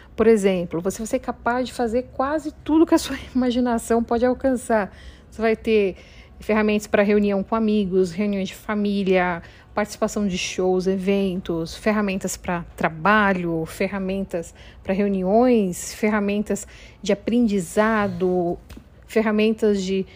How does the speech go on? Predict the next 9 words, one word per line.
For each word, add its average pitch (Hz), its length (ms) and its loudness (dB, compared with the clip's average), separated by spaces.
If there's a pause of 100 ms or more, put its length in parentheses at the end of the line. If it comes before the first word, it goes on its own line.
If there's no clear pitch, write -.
(400)
pra 202 140 4
universidade, 196 1300 2 (280)
é, 175 680 -6 (320)
aprendizado 202 520 2
infantil, 196 1000 0 (840)
games 208 800 2
imersivos 196 760 -2
de 175 80 -4
brincadeira, 175 920 -4